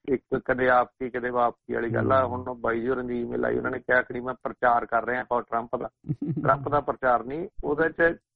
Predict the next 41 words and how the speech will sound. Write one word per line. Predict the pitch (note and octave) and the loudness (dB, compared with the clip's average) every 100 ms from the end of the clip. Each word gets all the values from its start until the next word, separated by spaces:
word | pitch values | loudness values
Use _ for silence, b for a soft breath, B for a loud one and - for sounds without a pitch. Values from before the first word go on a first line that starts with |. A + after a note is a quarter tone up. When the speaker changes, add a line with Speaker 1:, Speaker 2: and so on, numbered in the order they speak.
| - | -4
Speaker 1:
ਇਹ | D#3 F3 | 2 4
ਇੱਕ | F#3 - | 2 0
ਵੇਲਾ | D#3 C3+ C3+ C3+ | 0 4 6 6
ਆ | C3 B2 | 6 4
ਗਿਆ | C3 D#3+ | 2 0
ਜਦੋਂ | E3 D3 D#3 | 0 -4 -4
ਇੱਕ | D3 | -4
ਮੂਰਖ | E3 C#3+ C#3+ D3+ D3 D#3+ | -6 -4 0 0 -2 -6
ਇਨਸਾਨ | D#3 - C3 C3 C3 | -6 -4 -2 -2 -2
ਜਿਹਨੂੰ | C3+ D#3 | -4 -4
ਸਾਦੇ | - B2 A2+ A#2+ A2 | 0 0 0 -2 -2
ਆ | |
Speaker 2:
ਹੂੰ। | G#2 - - B2 A2 | -2 -6 -6 -6 -2
Speaker 1:
ਤੇ | D#3+ | -2
ਉਹ, | G3+ F#3 | 2 2
ਉਹ, | G3 - F#3+ - | 2 2 2 2
ਉਹਨੂੰ, | F#3 G3 G3+ | 2 2 4
ਉਹਨੂੰ | G3 G3+ G#3 | 4 4 4
ਵੀ | F3 G3 | 4 2
ਚੰਗਾ | G3 E3 D#3 | 2 4 4
ਕਹਿਣਾ, | C#3+ D3 E3 D#3+ | 4 0 0 -2
ਕਹਿਣਾ | - D3 D#3+ | -2 0 0
ਪੈ | D3 B2 | 0 0
ਗਿਆ, | A#2 C3 | 0 -2
ਚੰਗਾ, | B2+ C3 C3 C3 | -2 2 2 2
ਚੰਗੀ | - C#3+ C#3 | -4 -4 -2
ਗੱਲ | C3+ C3 | 0 0
ਕਰਨੀ | B2+ A#2+ B2+ A2+ | 0 0 -2 -6
ਪੈ | G#2+ | -6
ਗਈ। | G2 F#2+ | -8 -6
Speaker 2:
ਹੂੰ। | - B2 A2+ G#2 | -4 -4 -4 -2
Speaker 1:
ਜਿਹੜੇ | F3 | -2
ਧਰਮ | - F3 D#3+ C#3 | 2 2 2 -2
ਦੇ | D3 | -4
ਪੱਤਿਆਂ | D3 - - C#3+ | -4 -4 -2 0
ਵਾਲੀ | C#3+ | 0
ਗੱਲ | C3+ C3 B2+ | 0 0 0
ਕਰਦੇ | B2+ A#2+ C3 | -2 -2 -2
ਨਾ, | |
ਉਹ | F3+ F#3+ | -2 0
ਧਰਮ | E3+ D3+ B2+ | 0 0 -4